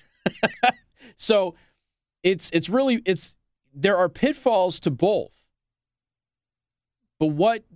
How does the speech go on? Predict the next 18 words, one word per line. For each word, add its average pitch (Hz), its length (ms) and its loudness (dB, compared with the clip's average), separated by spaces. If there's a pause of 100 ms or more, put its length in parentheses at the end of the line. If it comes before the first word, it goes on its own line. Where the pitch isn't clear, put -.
(140)
being 160 300 0
public 196 500 0
does 107 480 0 (760)
is 170 500 0 (1080)
it 165 120 2
allows 175 640 0
for 156 640 0
a 127 220 2
whole 175 320 0
bunch 156 520 -6
of 120 280 -4
additional 143 500 -2
protections 180 800 -4
that 107 220 -4
private 135 400 -2
platforms 127 560 -2
don't 127 340 -2
have. 143 400 -4